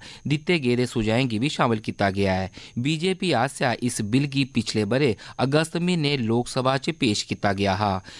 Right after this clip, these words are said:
इसदा मकसद वक्फ संपत्तियें च पारदर्शिता ते जवाबदेही यकीनी करना हा। कमेटी दे अध्यक्ष होरें अज्ज एह् रिपोर्ट लोकसभा दे स्पीकर होरें गी सौंपी। दूई पेठा मुस्लिम समुदाय ने इसी मुसलमान समुदाय दे लोकें दे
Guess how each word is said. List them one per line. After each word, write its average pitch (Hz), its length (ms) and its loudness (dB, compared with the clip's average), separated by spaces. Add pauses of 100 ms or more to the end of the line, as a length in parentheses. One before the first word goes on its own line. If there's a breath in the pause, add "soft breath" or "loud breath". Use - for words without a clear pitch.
(120)
इसदा 175 360 0
मकसद 120 500 -2 (220 loud breath)
वक्फ 131 280 0
संपत्तियें 143 640 0
च 127 200 0 (100)
पारदर्शिता 104 640 0
ते 113 180 0 (320 loud breath)
जवाबदेही 120 580 2
यकीनी 110 340 0
करना 101 300 0
हा। 107 200 2 (480 loud breath)
कमेटी 165 440 0
दे 190 80 4
अध्यक्ष 135 460 -2 (280 loud breath)
होरें 143 360 2
अज्ज 120 260 0
एह् 120 100 2
रिपोर्ट 107 420 2 (240 loud breath)
लोकसभा 156 480 2
दे 160 160 0
स्पीकर 123 480 0
होरें 123 240 4
गी 120 100 0
सौंपी। 101 400 2 (480 loud breath)
दूई 185 260 2
पेठा 185 420 0
मुस्लिम 156 400 0
समुदाय 120 500 2
ने 117 260 2 (240 loud breath)
इसी 151 220 0
मुसलमान 131 500 2
समुदाय 113 500 2
दे 110 200 2
लोकें 113 440 2
दे 107 140 2